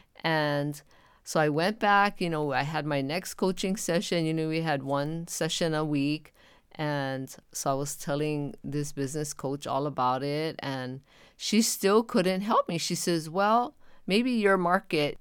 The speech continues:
where you live, maybe they aren't willing to pay that." And I'm thinking, "Okay, now since I've been through business coaching program not too long ago, I realized that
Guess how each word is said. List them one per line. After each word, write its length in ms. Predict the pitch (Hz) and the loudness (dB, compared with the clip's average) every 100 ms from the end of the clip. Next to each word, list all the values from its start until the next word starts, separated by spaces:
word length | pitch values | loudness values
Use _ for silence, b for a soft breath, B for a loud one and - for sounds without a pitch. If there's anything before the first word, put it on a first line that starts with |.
| - | -10
where 260 | 147 165 | -2 2
you 220 | 156 139 202 | 2 2 0
live, 260 | 165 139 | 2 2
maybe 260 | 147 147 165 | 0 0 0
they 300 | 147 147 143 | 0 0 0
aren't 260 | - 151 139 | 0 -2 -2
willing 260 | 143 139 | -2 -2
to 140 | 139 143 | -6 -10
pay 300 | - 160 220 | -8 -6 -4
that." 300 | 156 120 - | -2 -2 -2
And 160 | 151 | -6
I'm 140 | 151 156 | -6 -6
thinking, 560 | - 170 165 156 147 147 b b b b | -4 -6 -4 -4 -4 -8 b b b b
"Okay, 460 | 196 233 185 147 - b b | -2 -2 0 -2 -2 b b
now 400 | - 180 185 170 - | 4 10 10 10 4
since 360 | - 214 220 | 2 4 4
I've 260 | 226 294 - | 4 4 4
been 400 | 233 220 214 254 | 4 6 4 2
through 340 | - 202 180 170 - | 0 0 0 -2 0
business 380 | 165 185 175 | 0 2 -2
coaching 420 | - 165 151 139 131 | -2 -2 -2 -4 -4
program 800 | - 170 175 147 123 120 143 - _ 135 | 0 0 2 2 2 0 -6 -10 _ -4
not 280 | 143 151 | 0 0
too 140 | - 170 | 0 0
long 300 | 143 147 202 | 2 2 2
ago, 320 | 160 135 120 | 0 -2 0
I 120 | 110 | 2
realized 640 | 151 170 208 185 151 147 - | 2 2 2 2 2 -2 0
that 200 | 135 | -2